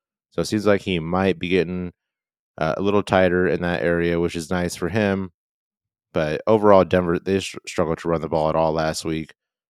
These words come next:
so all their numbers are gonna be down. And, and moving forward, I really do like Latavius Murray. It's someone I definitely wanna have on my roster right now. It's him, and it's just him and Melvin Gordon. Mike Boone, he actually just got injured. I believe he was put on the I R,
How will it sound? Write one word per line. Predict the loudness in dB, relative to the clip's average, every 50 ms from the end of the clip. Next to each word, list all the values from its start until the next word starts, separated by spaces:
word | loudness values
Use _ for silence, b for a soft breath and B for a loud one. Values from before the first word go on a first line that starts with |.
| _ -10
so | -6 -4
all | 0 2 2 2
their | 2 2
numbers | 0 -2 -4 -4 -4 -4 -6
are | -6
gonna | -8 -6
be | -6 -6 -6
down. | -6 -6 -6 -6 -6 -8 -10 -12 _ _ _ _ _ _ _ _ _ _ _ _ _ _ _ _ _ _ _ _ _ _ _ _ _ -6
And, | -6 -6 -6 -8 -8
and | -6 -6 -2 0
moving | 2 4 4 4 2
forward, | 2 4 4 4 4
I | 4 2
really | 0 0 0 0 0 2
do | 2 2
like | 2 0 0
Latavius | -2 -4 -4 -4 -4 -4 -4 -6 -6 -6 -8
Murray. | -8 -6 -6 -4 -6
It's | -6
someone | -6 -4 -4 -2 -2
I | -2 -2
definitely | -4 -4 -6 -6 -6 -6 -6
wanna | -6 -6
have | -6 -6 -8 -8
on | -8
my | -6 -6 -4
roster | -4 -4 -4 -6 -8 -8 -6
right | -4 -4 -4 -6
now. | -6 -8 -10 -10 -12 _ _ _ _ _ _ -8
It's | -6 -6 -4 -2
him, | 0 2 2 4 2 2 0 -4 -6
and | -6 -6 -4 -4 -6 -6 -8 -10 -14 _ _ _ _ _ _ _ _ _ _ _ _ _ _ _ _ _ _ _
it's | -8 -4
just | -2 -2 2 2
him | 4 4
and | 4 4
Melvin | 6 4 4 4 2
Gordon. | 2 4 4 4 2 0
Mike | -4 -4 -4 -4 0
Boone, | 2 4 4 4 2 0
he | 0 2 2
actually | 2 2 0 0 -2
just | -2 -2 -2 0
got | 0 0 0
injured. | -2 -4 -2 -2 0 0
I | 0 0
believe | 0 0 0 0 0
he | 0 -2
was | -2 -2
put | -4 -4 -4
on | -4 -4
the | -6 -6
I | -4 -4 -4 -6 -4
R, | -4 -4 -4 -4 -4 -6 -8